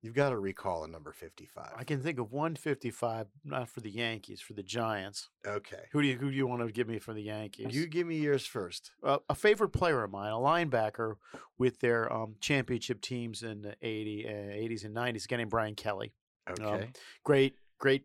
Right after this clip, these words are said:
Speaker 2: great player. Um, kinda slow. Most famous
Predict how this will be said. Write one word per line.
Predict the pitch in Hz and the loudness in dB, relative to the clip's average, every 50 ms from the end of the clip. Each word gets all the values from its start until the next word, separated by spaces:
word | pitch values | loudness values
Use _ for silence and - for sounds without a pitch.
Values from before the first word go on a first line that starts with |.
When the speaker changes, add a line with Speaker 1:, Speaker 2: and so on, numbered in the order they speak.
| _ _ _ | _ _ _
Speaker 2:
great | - 127 131 127 127 | 2 2 2 6 _
player. | - - 127 120 120 120 117 117 113 107 _ _ - - - _ _ _ | 4 6 6 4 4 2 2 0 -2 -4 _ _ -20 -20 -20 _ _ _
Um, | 107 104 101 101 101 101 _ _ _ _ - - _ _ _ | -8 -6 -6 -6 -8 -10 _ _ _ _ -20 -20 _ _ _
kinda | - 143 143 147 | 0 4 4 4
slow. | - - 139 135 127 123 123 117 - - | 4 4 6 6 6 6 4 2 0 -4
Most | 131 127 131 131 143 135 - - | 2 4 6 6 6 4 2 -4
famous | - - 127 131 131 131 139 139 139 - - - | -2 0 0 0 2 2 0 0 0 -2 -6 -8